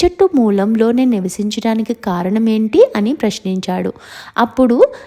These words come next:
సిద్ధమునిందుడు ఇలా చెప్పాడు. పూర్వం నరసింహస్వామి అవతరించి హిరణ్యకశిపుణ్ణి చంపినప్పుడు ఆ రాక్షసుని కడుపులో ఉన్న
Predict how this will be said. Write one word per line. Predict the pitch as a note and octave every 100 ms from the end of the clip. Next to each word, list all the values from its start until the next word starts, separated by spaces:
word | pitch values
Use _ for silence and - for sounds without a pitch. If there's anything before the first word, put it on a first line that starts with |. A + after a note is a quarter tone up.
| -
సిద్ధమునిందుడు | - F#3+ F3 C4+ E4+ D#4+ D4+ B3+ B3 B4
ఇలా | G#3+ F#3+
చెప్పాడు. | F#3+ F#3+ F#3 F#3+ F#3 - - - _ -
పూర్వం | A#3 D4+ C#4+ G4 - -
నరసింహస్వామి | G3 F#3 F#3+ C#4 E4 F4+ - B3 G#3 G#3 F3+
అవతరించి | F3+ F3+ B3 C#4+ A#3+ G#3+ G#3+ A3+
హిరణ్యకశిపుణ్ణి | - F#3+ G#3+ C4+ F4 C4 - G3+ G3+ G3
చంపినప్పుడు | F3+ F#3 F3+ A#3 C4 C4+ D4+ D#4 C#4 G#4 - - -
ఆ | F#3+ A3+
రాక్షసుని | B3 G3+ G3+ - C4+ C#4 E4+ D#4 C4+
కడుపులో | - F#3 F#3 - B3 C4+
ఉన్న | C4+ G#3 F#3 F#3+